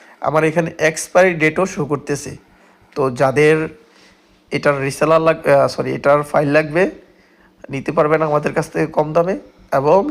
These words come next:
চাইলে মোবাইলই ফ্রি আমাদের কাছ থেকে নিতে পারবেন। তবে যারা যারা আমাদের চ্যানেলটি সাবস্ক্রাইব করেন নাই, শুধু ভিডিওটা দেখছেন,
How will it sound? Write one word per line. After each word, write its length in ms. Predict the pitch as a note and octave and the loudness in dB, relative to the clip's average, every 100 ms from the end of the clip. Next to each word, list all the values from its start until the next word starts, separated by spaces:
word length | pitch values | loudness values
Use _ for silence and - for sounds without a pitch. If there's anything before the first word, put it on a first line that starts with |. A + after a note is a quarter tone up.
| - | 2
চাইলে 300 | E3+ D#3+ E3+ | 2 4 2
মোবাইলই 420 | D#3 D#3+ D3+ D#3 | 2 2 2 0
ফ্রি 380 | D3 D3 C#3+ G#3+ - _ _ _ - | -2 -2 -2 -6 -12 _ _ _ -6
আমাদের 340 | C#3 C#3+ D3 | -4 -2 -2
কাছ 180 | C#3+ C3+ | -2 -6
থেকে 220 | - D3+ | -8 -12
নিতে 220 | C3 B2+ | -10 -8
পারবেন। 360 | C3+ B2 A2+ G2+ - _ _ _ _ - | -6 -6 -6 -12 -16 _ _ _ _ -4
তবে 180 | C3 | -2
যারা 320 | B2+ C3 C3 C3 | 0 2 2 4
যারা 200 | D3 D3+ | 4 2
আমাদের 360 | D3+ D3+ D#3 | 0 0 -2
চ্যানেলটি 340 | D#3 D3+ D3 D#3 | -2 -2 -4 -6
সাবস্ক্রাইব 440 | E3+ - - C#3 - | -6 -6 -4 -4 -4
করেন 200 | - C#3+ | -8 -2
নাই, 180 | D3+ | 0
শুধু 220 | D3 C#3+ C3+ | 0 -2 -4
ভিডিওটা 360 | C3+ D3 D#3 | -2 0 0
দেখছেন, 440 | C#3+ C3+ - E3+ | 0 -6 -2 -4